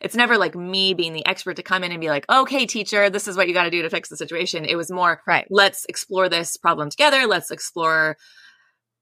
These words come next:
Speaker 1: what, you know, could be a co-creation of possible intervention ideas and things like that." And so ultimately, so much of the plan, it would, it would come from the teacher.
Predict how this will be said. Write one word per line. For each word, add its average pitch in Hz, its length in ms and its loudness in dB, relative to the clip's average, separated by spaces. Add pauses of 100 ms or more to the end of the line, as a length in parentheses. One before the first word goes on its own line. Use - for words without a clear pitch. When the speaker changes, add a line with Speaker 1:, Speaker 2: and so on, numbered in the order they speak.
(140)
Speaker 1:
what, 180 480 4 (220)
you 180 120 -4
know, 151 140 -2
could 160 140 -6
be 165 160 2
a 147 280 4
co-creation 165 920 0
of 147 720 4
possible 147 560 0
intervention 220 480 -2
ideas 196 400 4
and 170 80 -8
things 160 160 -6
like 131 160 -6
that." 117 300 4 (320)
And 180 140 -2
so 196 180 4 (240)
ultimately, 208 520 2
so 214 280 2
much 196 200 2
of - 80 -10
the 156 80 -4
plan, 196 260 0
it 156 120 0
would, 175 120 -4
it 170 60 -6
would 170 100 -12
come 277 160 -4
from 170 100 -4
the 143 80 -4
teacher. 123 400 -2